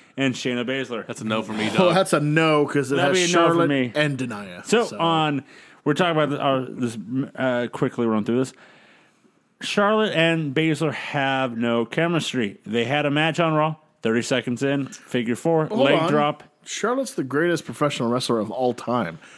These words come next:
Speaker 3: That's what W W E has let us know the last few years, and they've pounded down our throats every week, Joe.
Speaker 1: Uh, uh, leg drop, and then, um,
Speaker 3: Completely
Speaker 1: commercial.
Speaker 3: no-sold it. Just
Speaker 2: Nothing.
Speaker 3: completely no-sold it.
Speaker 1: I have to. Uh, commercial, we come back, and it's a six-woman tag,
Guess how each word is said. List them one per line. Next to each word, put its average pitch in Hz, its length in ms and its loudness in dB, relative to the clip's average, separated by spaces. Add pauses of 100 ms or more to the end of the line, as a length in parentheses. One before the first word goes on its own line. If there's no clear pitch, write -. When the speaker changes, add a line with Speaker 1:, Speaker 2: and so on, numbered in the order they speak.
(200)
Speaker 3:
That's 151 240 -2
what 196 160 -2
W 160 200 2
W 156 140 2
E 147 40 2
has 135 140 -2
let 143 140 2
us 135 160 -4
know 143 140 2
the 131 100 0
last 101 220 -4
few 107 160 -6
years, 92 400 -8
and 131 180 0
they've 135 320 0
pounded 247 380 -4
down 165 180 -2
our 113 140 -4
throats 135 460 -2 (500)
every 131 500 2
week, 214 340 4
Joe. 95 320 -6 (140)
Speaker 1:
Uh, 117 100 -8 (520)
uh, 135 200 4
leg 160 280 0
drop, 165 340 2
and 143 180 2
then, 143 360 2
um, 123 560 0 (340)
Speaker 3:
Completely 110 300 -4
Speaker 1:
commercial. 160 500 2
Speaker 3:
no-sold 98 140 -14
it. 110 60 -20
Just 110 160 -16
Speaker 2:
Nothing. 104 220 -16
Speaker 3:
completely 85 580 -10
no-sold 87 400 -20
it. - 40 -16
Speaker 1:
I 113 60 0
have 101 300 -6
to. 104 140 -12 (380)
Uh, 131 260 2
commercial, 180 520 0
we 160 320 0
come 175 240 -2
back, 165 220 2
and 151 100 -2
it's 131 100 -8
a 139 80 -6
six-woman 151 600 0
tag, 165 680 -2